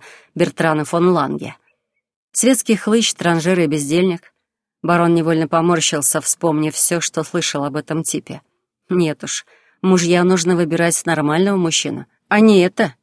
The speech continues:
недоразумение». Больше всего блудного мужа поразило, что его жена,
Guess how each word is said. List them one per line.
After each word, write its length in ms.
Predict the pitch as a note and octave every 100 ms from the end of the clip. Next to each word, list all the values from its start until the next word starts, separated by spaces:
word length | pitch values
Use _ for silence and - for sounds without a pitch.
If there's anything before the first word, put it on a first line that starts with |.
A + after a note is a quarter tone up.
| _
недоразумение». 920 | - F#3+ F#3 F#3 F3+ F#3+ D#3+ C#3+ B2 - _ _ _ _ _
Больше 300 | G#3 C#4 C4+
всего 320 | B3 - A#3+
блудного 500 | G#3 G#3+ A3 F#3+ F#3+
мужа 400 | F#3+ A3 F#3+ D#3 -
поразило, 540 | - F#3+ F#3+ F3+ G#3 F3+
что 200 | - F#3
его 220 | F3+ F3
жена, 500 | E3+ E3 G3 G#3+ B2